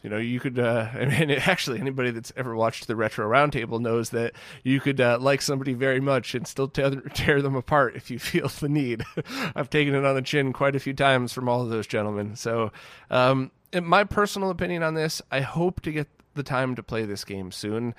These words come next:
I have a couple of projects coming up that I probably won't turn on my Switch for at least a month or two. Uh, and if, if the time comes and I'm able to play it, great. But if I hear an announcement for a Switch Pro, I might hold off for that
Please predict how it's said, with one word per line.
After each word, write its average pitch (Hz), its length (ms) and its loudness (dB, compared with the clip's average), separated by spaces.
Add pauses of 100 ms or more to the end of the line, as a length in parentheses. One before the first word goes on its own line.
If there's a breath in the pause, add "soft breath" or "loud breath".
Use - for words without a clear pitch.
(260 loud breath)
I - 60 -4
have 123 120 -2
a 127 40 -8
couple 131 280 0
of 123 80 -6
projects 117 400 0
coming 113 260 -6
up 110 220 -4
that 107 200 -4
I 113 80 -4
probably 113 500 -2
won't 104 280 -4
turn 110 180 -6
on 110 180 -4
my 107 100 -4
Switch 107 360 -6
for 104 180 -6
at 98 80 -6
least 107 220 -10
a 104 40 -10
month 104 260 -6
or 131 80 -4
two. 143 340 -2 (540 loud breath)
Uh, 123 320 0 (120)
and 160 300 2
if, - 400 -6 (120)
if 143 140 -8
the 147 80 -8
time 175 300 0
comes 185 260 2
and 170 80 2
I'm 147 100 2
able 160 200 2
to 147 60 -4
play 151 280 0
it, 139 260 -10
great. 131 360 -2 (240)
But 139 180 -2
if 131 140 0
I 156 140 4
hear 151 420 0
an 135 120 -2
announcement 135 640 -2
for 127 180 -4
a 113 40 -2
Switch - 420 -6
Pro, 151 380 2 (420 loud breath)
I 147 120 0
might 208 240 4
hold 185 260 2
off 175 220 6
for 151 160 -2
that 147 320 4